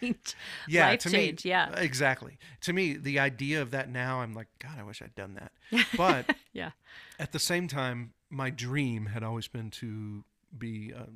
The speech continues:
Speaker 2: you know, contemporary Christian recording artist.
Speaker 1: Yeah.
Speaker 2: So by the time I was nineteen, I had my first record deal, um, had two albums out by the time I was twenty. Um,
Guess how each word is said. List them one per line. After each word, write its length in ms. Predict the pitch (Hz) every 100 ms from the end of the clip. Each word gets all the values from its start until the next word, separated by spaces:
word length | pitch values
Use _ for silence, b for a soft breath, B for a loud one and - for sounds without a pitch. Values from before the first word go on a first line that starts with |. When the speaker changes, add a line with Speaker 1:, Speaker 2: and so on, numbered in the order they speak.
| -
Speaker 2:
you 100 | 123
know, 180 | 113 -
contemporary 440 | - 117 117 - 110
Christian 340 | 104 - -
recording 380 | - - - -
artist. 320 | - - - _
Speaker 1:
Yeah. 300 | 175 180 170 156
Speaker 2:
So 120 | 170
by 100 | 175
the 100 | 175
time 220 | 214 220
I 100 | 196
was 160 | 147 117
nineteen, 640 | 123 127 - 147 156 113
I 80 | 110
had 340 | 113 120 110 101 _ _ _
my 160 | - 117
first 260 | - 139 -
record 280 | 127 123
deal, 400 | 131 120 117 113 - b b b b b b _
um, 540 | 120 107 107 104 101 101 _ _ _ _ _
had 140 | 131 113
two 240 | - 147
albums 400 | 143 120 120 113
out 200 | 117 117
by 80 | 123
the 100 | 113
time 220 | 113 117 165
I 40 |
was 120 | 160
twenty. 540 | - - 123 113 110 104 _ _ _ _ _ _ _ _ -
Um, 640 | 117 107 104 101 98 101